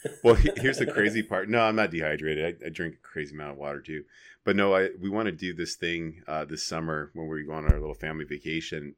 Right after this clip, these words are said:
and so we, we booked, uh, like, this horseback ride.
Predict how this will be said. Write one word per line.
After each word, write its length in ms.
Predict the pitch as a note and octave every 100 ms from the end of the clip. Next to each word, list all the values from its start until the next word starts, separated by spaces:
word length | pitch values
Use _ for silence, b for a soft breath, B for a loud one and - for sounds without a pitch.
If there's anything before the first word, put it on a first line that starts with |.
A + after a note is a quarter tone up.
| -
and 120 | D2+
so 140 | - D#2
we, 240 | D#2 D#2
we 120 | D#2+
booked, 500 | D2 - E2+ E2 - _ _ _ _ _ _ _ D#2
uh, 180 | D2+
like, 200 | D2 D2+
this 160 | D#2 -
horseback 600 | - E2+ D#2+ - F2 F2 -
ride. 400 | F#2 F#2+ G#2